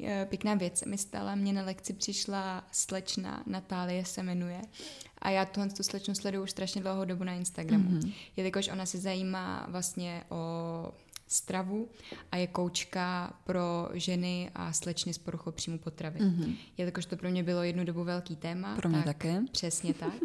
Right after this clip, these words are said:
Speaker 2: <laughs>
Speaker 1: tak jsem jí začala sledovat a je to úžasná žena, úžasná slečna. A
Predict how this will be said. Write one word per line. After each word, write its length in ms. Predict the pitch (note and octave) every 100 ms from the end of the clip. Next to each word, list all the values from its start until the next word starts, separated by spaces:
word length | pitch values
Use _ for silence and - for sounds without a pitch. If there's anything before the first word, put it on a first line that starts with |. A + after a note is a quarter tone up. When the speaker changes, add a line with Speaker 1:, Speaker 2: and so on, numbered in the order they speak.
| - -
Speaker 2:
<laughs> 300 | - - -
Speaker 1:
tak 280 | F3+ E3+ -
jsem 360 | - F3+ E3+
jí 100 | E3+
začala 300 | E3 F3 F3+
sledovat 560 | F3 F3 E3+ F#3+ G#3+ G#3+
a 80 | -
je 140 | E3+
to 200 | E3+ E3+ -
úžasná 680 | F#3 F#3 F#3+ F#3+ F3+ F3+ F3+
žena, 380 | F#3 F#3 F#3 -
úžasná 480 | F3 F3 E3 F3 E3+
slečna. 640 | - F3 E3+ F#3 E3+ E3+ - - - - - - -
A 640 | F#3 F3+ F3 F3 E3+ E3+